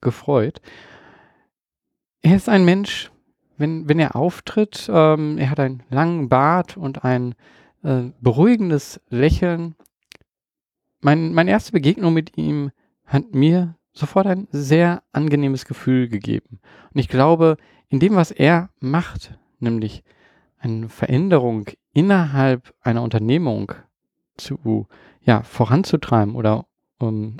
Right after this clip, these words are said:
umzusetzen, ne? Das hört sich jetzt schon wieder sehr klinisch an, aber ja, anzustoßen vielleicht, zu begleiten, ähm, das ist etwas,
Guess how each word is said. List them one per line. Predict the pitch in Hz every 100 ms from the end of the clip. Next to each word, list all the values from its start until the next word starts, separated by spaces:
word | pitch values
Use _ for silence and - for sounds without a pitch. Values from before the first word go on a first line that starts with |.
| -
umzusetzen, | 139 196 - 127 110 - -
ne? | 110 175
Das | 120
hört | 127 120
sich | 120
jetzt | 120
schon | - 117
wieder | 117 110
sehr | 110
klinisch | - 135 170 120 -
an, | 101 - - - - - _
aber | - 117 120 - -
ja, | 143
anzustoßen | 143 190 - 131 - 113 110 - 113
vielleicht, | - 117 113 113 - _ _ _ _ _ - -
zu | -
begleiten, | 127 117 117 151 156 101 - _ _ _ _ _ _ -
ähm, | 120 113 110 - _ -
das | 139 -
ist | -
etwas, | 160 - 131 123 - -